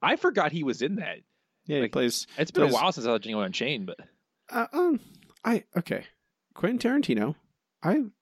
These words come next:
Speaker 2: love a lot of Quentin Tarantino movies. Uh, I just have, as time gone, as,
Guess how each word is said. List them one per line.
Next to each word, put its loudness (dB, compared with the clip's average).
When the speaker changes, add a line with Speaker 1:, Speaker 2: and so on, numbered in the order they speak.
Speaker 2:
love 2
a 2
lot 0
of -6
Quentin -6
Tarantino -10
movies. -14
Uh, 0
I 0
just -4
have, -4
as -2
time 0
gone, -2
as, -2